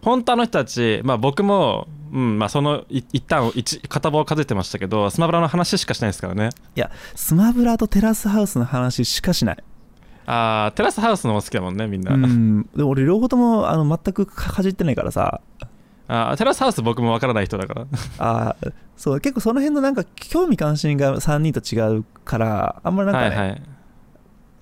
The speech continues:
Speaker 2: いつも一緒って感じでもないかも。
Speaker 1: あー、なるほどね。じゃあ、まあ、四天王にあって結構この異端というか、まあまあ、
Speaker 2: <laughs>
Speaker 1: 我が道を行く平岡先生でござい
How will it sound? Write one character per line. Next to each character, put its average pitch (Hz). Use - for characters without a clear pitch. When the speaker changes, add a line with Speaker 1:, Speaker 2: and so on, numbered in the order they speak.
Speaker 2:
い -
つ -
も 165
一 120
緒 -
っ -
て -
感 110
じ 104
で 110
も 107
な 104
い 107
か -
も。 -
Speaker 1:
あ 107
ー、 -
な 107
る 104
ほ 107
ど 104
ね。 110
じ 143
ゃ 147
あ、 -
ま 139
あ、 -
四 -
天 180
王 175
に 143
あ 123
っ -
て -
結 139
構 107
こ 101
の 98
異 117
端 120
と 120
い 110
う 95
か、 -
ま 120
あ 104
ま 107
あ、 101
Speaker 2:
<laughs> -
Speaker 1:
我 123
が 123
道 110
を 95
行 98
く 92
平 107
岡 98
先 95
生 -
で 98
ご -
ざ -
い -